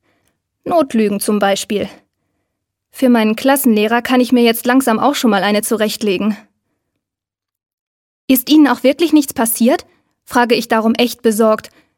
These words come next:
und bin froh, als sie nickt. „Ja, ja, alles gut. Fahr mal weiter. Du musst doch bestimmt zur Schule. Bist du nicht ein bisschen spät dran?“ Jetzt garantiert, denke ich,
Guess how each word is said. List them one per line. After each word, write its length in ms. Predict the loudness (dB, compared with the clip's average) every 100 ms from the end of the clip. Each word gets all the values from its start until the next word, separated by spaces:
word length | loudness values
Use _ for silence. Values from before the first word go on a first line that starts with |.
| _ _ _ 0
und 140 | 2
bin 140 | 2
froh, 280 | 0 2 2
als 220 | 2 -2
sie 120 | -2 -2
nickt. 400 | -2 -8 -20 -20 _ _ _ _ _ _ _ _ -2
„Ja, 200 | 2 2
ja, 420 | 0 -2 -4 -6 -10 _ _
alles 340 | 2 2 2
gut. 280 | 2 2 0 -8 _ _ _ _ _
Fahr 280 | -6 2 4
mal 200 | 4 4
weiter. 440 | 2 0 0 -4 -8 _ _ _ _ _ _ _ _ _
Du 100 | 4
musst 180 | 4 2
doch 80 | -2
bestimmt 400 | -2 2 2 2
zur 140 | -2
Schule. 460 | 0 0 2 2 -2 _ _ _ _ _ _ _ _ _
Bist 320 | -2 -2 -4
du 80 | -4
nicht 220 | -4 -4
ein 120 | -2
bisschen 320 | -2 -2 -6 -4
spät 240 | -4 -4
dran?“ 360 | -2 2 2 0 _ _ _ _ _ _ _ _ _ _ -20 _ _
Jetzt 360 | -2 0 0 -2
garantiert, 640 | 2 2 2 2 2 2
denke 280 | 0 0 0
ich, 260 | 0 -2